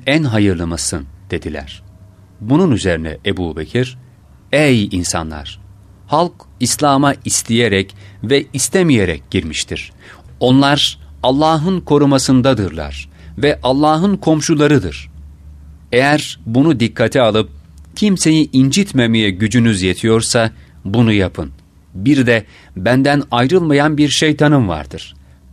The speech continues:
Öfkelendiğim zaman beni görürseniz benden uzak durun. Öfkeme hakim olamadığım için sizi dövebilirim. Ey insanlar! Kölelerinizin vergilerini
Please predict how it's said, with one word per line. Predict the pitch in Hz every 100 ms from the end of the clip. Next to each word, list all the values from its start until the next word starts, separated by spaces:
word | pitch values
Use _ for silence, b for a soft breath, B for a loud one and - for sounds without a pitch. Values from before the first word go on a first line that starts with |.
| -
Öfkelendiğim | 113 - 123 120 120 120 123
zaman | 110 104 98 98 95 b b -
beni | 101 131 147 107
görürseniz | 110 120 139 123 120 110 107 - b -
benden | 123 147 156 143 -
uzak | 120 120 107 -
durun. | 78 71 - - b b b b _
Öfkeme | 123 127 - 156 175
hakim | 151 131 127 131 120
olamadığım | 113 165 123 104 90
için | 87 107 104 113 b b
sizi | - - 147 151 -
dövebilirim. | 110 107 101 90 82 73 - - _ _ _ _ _ _
Ey | 147 139 127 113
insanlar! | 98 - 90 80 76 - - b b b b -
Kölelerinizin | 147 151 156 160 160 147 175 143
vergilerini | 117 120 117 123 123 123 123